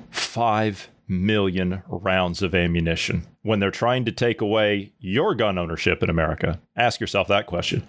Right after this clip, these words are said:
They bought an additional seven hundred and ninety-three thousand rounds this year alone. Well, let's head on over to the I R S's website, shall we?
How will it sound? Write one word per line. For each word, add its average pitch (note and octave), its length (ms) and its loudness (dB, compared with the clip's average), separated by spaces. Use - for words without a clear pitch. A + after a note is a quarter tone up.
They A2+ 100 2
bought B2+ 220 2
an B2 80 -2
additional B2+ 460 0
seven B2+ 280 2
hundred B2 320 0
and A2+ 140 0
ninety-three A#2+ 540 2
thousand A#2+ 440 0
rounds A#2+ 340 0
this C3 220 0
year D3 180 0
alone. F3 380 0
Well, D3 420 0
let's F3 280 0
head G3 180 0
on E3+ 240 2
over B2 240 0
to B2 140 -6
the A2 140 2
I G2+ 160 4
R F#2 140 2
S's F2 280 -4
website, E2+ 520 2
shall G#2+ 300 0
we? F#3 160 0